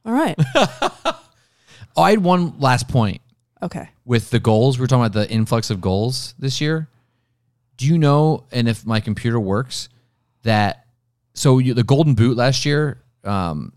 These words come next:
Speaker 2: yeah, my, this computer is so slow, but last year's Golden Boot with Alex Morgan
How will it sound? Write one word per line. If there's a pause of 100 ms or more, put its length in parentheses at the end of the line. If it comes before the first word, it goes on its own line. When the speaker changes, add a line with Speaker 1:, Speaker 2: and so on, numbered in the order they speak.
Speaker 2:
yeah,
my,
this
computer
is
so
slow,
but (840)
last
year's
Golden
Boot
with
Alex
Morgan